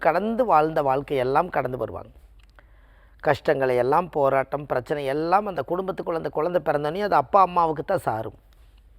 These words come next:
அதுக்கப்புறம் பார்த்தீங்கன்னா அவங்களோட ஜாதகத்துல முழுசா அவங்களுக்கு ஒரு நல்ல நிலைமைக்கு வரணும், தெய்வ அம்சத்தோட அவங்க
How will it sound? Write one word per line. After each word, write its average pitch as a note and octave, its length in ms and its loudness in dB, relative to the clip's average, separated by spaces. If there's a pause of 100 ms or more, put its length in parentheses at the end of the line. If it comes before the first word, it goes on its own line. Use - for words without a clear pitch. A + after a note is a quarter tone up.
(1200)
அதுக்கப்புறம் G#3 520 2
பார்த்தீங்கன்னா F#3 480 2
அவங்களோட F3 320 0 (120)
ஜாதகத்துல E3+ 600 2 (340)
முழுசா A3 460 0
அவங்களுக்கு E3+ 400 -2
ஒரு C#3 60 -4 (100)
நல்ல F3+ 280 -2
நிலைமைக்கு D#3 460 -4
வரணும், B2 340 0 (800)
தெய்வ G#3 180 2 (140)
அம்சத்தோட F#3+ 520 2
அவங்க E3 140 -2